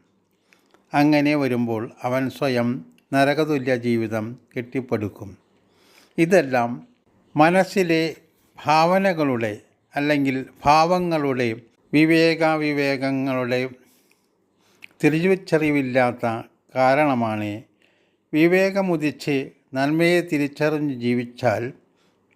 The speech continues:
ജീവിതം സ്വർഗതുല്യമാകും. തിന്മയിൽ മനം നിന്നാൽ ജീവിതം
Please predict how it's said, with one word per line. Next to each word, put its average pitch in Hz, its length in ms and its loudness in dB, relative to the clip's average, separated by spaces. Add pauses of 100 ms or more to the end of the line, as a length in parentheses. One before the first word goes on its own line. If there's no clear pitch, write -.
ജീവിതം 131 640 2
സ്വർഗതുല്യമാകും. 104 1000 -4 (1120)
തിന്മയിൽ 139 420 4
മനം 131 360 0
നിന്നാൽ 120 440 -2 (220)
ജീവിതം 113 560 -6